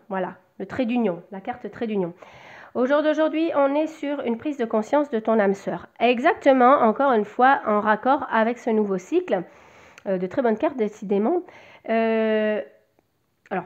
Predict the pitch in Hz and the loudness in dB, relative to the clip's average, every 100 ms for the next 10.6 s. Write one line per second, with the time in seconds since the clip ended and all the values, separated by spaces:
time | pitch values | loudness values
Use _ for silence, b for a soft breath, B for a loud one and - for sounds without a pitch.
0 | - 262 240 214 185 190 214 202 196 214 | -2 0 2 2 2 2 0 0 -2 -2
1 | 208 208 226 208 202 - 196 190 190 - | -4 -6 -2 -2 -2 -2 -2 0 -4 -6
2 | 208 - 190 185 190 185 - 196 208 220 | -10 -4 -2 0 0 -2 -2 -2 2 2
3 | 269 - b b b b b b b b | 2 -2 b b b b b b b b
4 | b - 240 285 330 359 - 226 240 254 | b -2 6 8 10 8 6 4 6 8
5 | 254 240 285 320 330 320 - 226 220 208 | 8 8 4 6 4 2 0 0 2 4
6 | 202 196 190 185 180 - 220 208 185 180 | 2 2 0 -2 -4 -4 2 2 2 -2
7 | 180 247 b b 233 - - 202 190 190 | -6 -8 b b -20 -20 -10 -4 -2 -2
8 | 180 175 180 180 185 - - - - _ | -2 -4 -6 -8 -10 -12 -14 -16 -20 _
9 | _ _ 233 226 240 233 370 440 440 - | _ _ -4 0 2 6 6 6 4 4
10 | 285 254 220 202 208 359 | 6 6 4 2 -2 -2